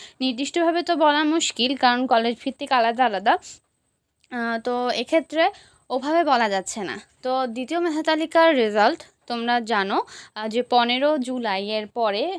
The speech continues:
উম, আহ, প্রকাশিত হবে। এরকম, মানে, আহ, দ্বিতীয়, দ্বিতীয়, দ্বিতীয় মেধা তালিকা প্রকাশিত হবে পনেরো জুলাই বা ষোলো জুলাই, সতেরো, আঠেরো এরকমভাবে প্রকাশিত হবে। কারণ প্রথম মেধা তালিকার রেজাল্ট যখন প্রকাশিত হবে, তাদের মাইগ্রেশন, তারা মাইগ্রেশন করবে, আহ, মানে, প-,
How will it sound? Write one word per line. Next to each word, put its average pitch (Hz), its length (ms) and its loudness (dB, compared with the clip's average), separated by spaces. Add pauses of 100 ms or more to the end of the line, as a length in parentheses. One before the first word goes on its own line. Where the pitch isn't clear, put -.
(140)
উম, 220 200 -8
আহ, 208 220 -2
প্রকাশিত 233 480 -4
হবে। 214 380 2 (340)
এরকম, 226 200 -2
মানে, 220 320 -2
আহ, 208 440 0
দ্বিতীয়, 254 480 -2
দ্বিতীয়, 233 240 -2
দ্বিতীয় 233 440 -4
মেধা 254 200 0
তালিকা 240 300 -4
প্রকাশিত 233 380 -4
হবে 226 240 4
পনেরো 254 380 4
জুলাই 269 320 4
বা 254 120 4
ষোলো 226 280 -2
জুলাই, 262 340 -2
সতেরো, 269 380 -2
আঠেরো 277 300 2
এরকমভাবে 269 600 -2 (380)
প্রকাশিত 269 380 -4
হবে। 294 280 0
কারণ 302 220 2
প্রথম 269 240 0
মেধা 277 200 2
তালিকার 277 440 2
রেজাল্ট 247 320 4
যখন 285 260 2
প্রকাশিত 277 420 -2
হবে, 285 320 2 (360)
তাদের 262 260 0
মাইগ্রেশন, 285 600 0
তারা 247 280 2
মাইগ্রেশন 262 520 -2
করবে, 277 340 2
আহ, 226 680 -6
মানে, 214 260 -4
প-, 214 580 0